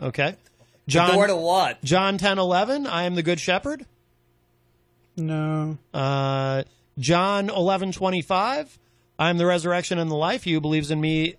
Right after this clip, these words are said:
Speaker 1: though he may die, he shall live. And whoever lives and believes in me shall never die." Do you believe this?
Speaker 2: Jesus, they, they don't even know if he was crucified.
Speaker 1: Uh-oh.
Speaker 2: He's not crucified in Matthew, is he?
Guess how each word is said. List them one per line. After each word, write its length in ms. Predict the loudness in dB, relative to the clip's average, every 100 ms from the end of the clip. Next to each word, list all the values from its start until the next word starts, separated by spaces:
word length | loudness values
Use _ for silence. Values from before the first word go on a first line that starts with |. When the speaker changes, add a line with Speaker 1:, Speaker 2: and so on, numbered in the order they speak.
| -12
Speaker 1:
though 340 | -4 0 0
he 220 | 0 -2
may 300 | 0 0 -2
die, 400 | 0 0 0 -2 -2
he 160 | -4
shall 280 | -2 -2 0
live. 480 | -2 -2 -4 -12 -20 _ _ _ _ -2
And 120 | 2
whoever 280 | 2 2 2
lives 260 | 0 0
and 100 | -2
believes 300 | 0 -2 -2
in 100 | -2
me 140 | 0 0
shall 220 | 0 -2
never 180 | -2 -2
die." 280 | 0 -2
Do 80 | -2
you 80 | -2
believe 320 | 0 0 0
this? 200 | -2 -2
Speaker 2:
Jesus, 360 | -2 0 -2 0
they, 180 | -2 0
they 160 | 0
don't 160 | 0 0
even 120 | 2
know 80 | 0
if 60 | 0
he 80 | -2
was 120 | -4
crucified. 1000 | -4 -4 -2 -6 -8 -6 -4 -6 -8 -14 _ _ _ _ _ _ _ _ -2
Speaker 1:
Uh-oh. 300 | 0 2 2
Speaker 2:
He's 140 | 2
not 180 | 2 0
crucified 480 | 0 0 0 -2 0
in 80 | 0
Matthew, 480 | 2 0 -2 -4 -2
is 180 | -2 -4
he? 180 | -8